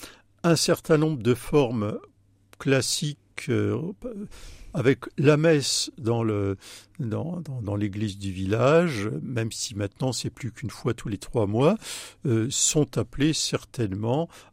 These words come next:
à, euh, à évoluer encore, et que ça sera plus tous les trois mois, mais tous les ans.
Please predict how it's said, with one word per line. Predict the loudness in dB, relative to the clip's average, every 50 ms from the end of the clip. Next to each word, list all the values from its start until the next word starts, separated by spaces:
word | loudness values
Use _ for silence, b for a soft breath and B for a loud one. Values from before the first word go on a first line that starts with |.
| B -4
à, | 2 4 4 6 6 4 2 0 -2
euh, | -4 -4 -2 -2 -4 -4 -6 -6 -8 -8 -10 -8 -6
à | -4
évoluer | -4 -2 -2 -2 -2 -2 -2 -2 -2 -2
encore, | -4 -6 -2 0 2 2 2 2 0 -2 -4 -4 -6
et | -6 -8 -8 -8 -10 -10 -12 -12 -14 -14 -14 -16
que | -16
ça | -14 -14
sera | -12 -12 -12 -10
plus | -10 -10 -10
tous | -8 -8 -8
les | -8
trois | -8 -8 -8 -6 -4
mois, | 0 0 0 2
mais | 0 -2
tous | -4 -4 -4 -2
les | -2 0 2
ans. | 0 0